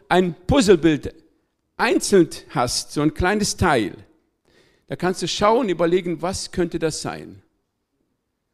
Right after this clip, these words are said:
Und du kannst lange rätseln, aber setzt du dieses Puzzlebild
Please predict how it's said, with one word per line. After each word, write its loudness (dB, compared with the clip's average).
Und -8
du -6
kannst -4
lange 2
rätseln, 2
aber 0
setzt 2
du 0
dieses -4
Puzzlebild -2